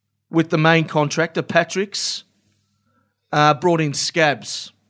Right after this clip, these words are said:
And yet we can't retaliate, 'cause the law says if there's any type of solidarity taken by workers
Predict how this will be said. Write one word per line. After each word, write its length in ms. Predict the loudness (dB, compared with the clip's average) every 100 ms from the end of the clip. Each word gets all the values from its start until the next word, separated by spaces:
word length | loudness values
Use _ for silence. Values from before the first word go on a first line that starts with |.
| _ _ _ _ _ _
And 200 | -2 4
yet 140 | 4 2
we 100 | 0
can't 300 | 2 2 2
retaliate, 560 | 2 2 4 2 0 -8 _ _ _ _ -2
'cause 120 | 2
the 100 | 6
law 200 | 6 6
says 380 | 4 2 2 0
if 120 | -4
there's 180 | -2 0
any 220 | -2 -2
type 360 | 2 2 2
of 140 | -2 -4
solidarity 840 | -2 0 0 2 2 2 -2 -10 _ _ _
taken 360 | 0 2 2 0
by 200 | 4 4
workers 680 | 4 4 4 2 -4 -4